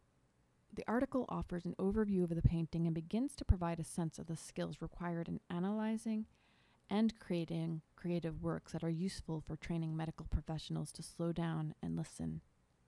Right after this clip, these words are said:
The article Listening Space offers insights from the world of geography by emphasizing how the arts offer a helpful tool in research that enable researchers to better understand and engage the experiences and perspective of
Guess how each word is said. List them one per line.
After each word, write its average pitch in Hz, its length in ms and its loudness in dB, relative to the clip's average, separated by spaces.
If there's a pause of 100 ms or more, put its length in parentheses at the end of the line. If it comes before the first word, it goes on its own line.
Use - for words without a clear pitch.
(640)
The 202 80 2
article 196 340 4
Listening 185 500 0
Space 156 420 -4
offers 202 420 2
insights 240 480 0
from 180 100 2
the 175 80 4
world 165 320 0
of 170 80 -2
geography 160 680 -2
by 170 260 0
emphasizing 196 720 0 (120)
how 214 140 -2
the 254 240 -4
arts - 380 -4
offer 170 260 0
a 170 60 2
helpful 196 480 -2
tool 165 320 -2
in 160 160 2
research - 640 -2 (400)
that 180 140 0
enable 202 400 6
researchers 190 640 -2
to - 100 -6
better 165 320 -4
understand 165 600 -2
and 175 100 2
engage 170 480 0
the - 80 -8
experiences - 680 -4
and 160 100 -2
perspective - 640 -6
of 165 120 -4